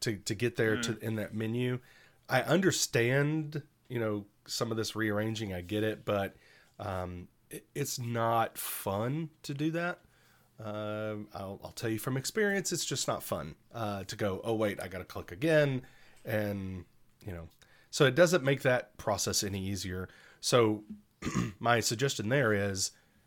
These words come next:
Speaker 1: at the beginning of the meeting, before you join, make sure your settings are right the way you want them.
Speaker 2: I liked your
Speaker 1: However
Speaker 2: other suggestion yesterday, Daniel. What, what was your feature request?
Speaker 1: <coughs> Well, and I think this is not a, a fe-, it's not unique to me, but,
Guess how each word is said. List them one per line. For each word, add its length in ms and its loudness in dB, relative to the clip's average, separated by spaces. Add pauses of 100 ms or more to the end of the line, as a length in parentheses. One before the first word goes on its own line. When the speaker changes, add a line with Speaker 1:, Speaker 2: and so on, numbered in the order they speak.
(160)
Speaker 1:
at 140 -6
the 60 -6
beginning 320 4
of 60 2
the 60 0
meeting, 320 0
before 240 -2
you 140 2
join, 360 -4
make 160 -6
sure 160 -2
your 180 -6
settings 380 -4
are 80 -8
right 260 -8
the 100 -12
way 120 -8
you 80 -10
want 200 -6
them. 180 -10 (1400)
Speaker 2:
I 100 0
liked 160 4
your 100 6
Speaker 1:
However 160 8 (140)
Speaker 2:
other 20 2
suggestion 880 -6
yesterday, 460 -6
Daniel. 380 -10 (1000)
What, 200 -4
what 180 -2
was 160 -4
your 100 0
feature 400 -2
request? 480 -8 (280)
Speaker 1:
<coughs> 440 6 (300)
Well, 220 12
and 40 10
I 100 8
think 240 2
this 220 2
is 100 -2
not 180 4
a, 180 0 (380)
a 60 -6
fe-, 340 -6
it's 220 -4
not 160 0 (140)
unique 480 0
to 100 -4
me, 240 -4
but, 240 2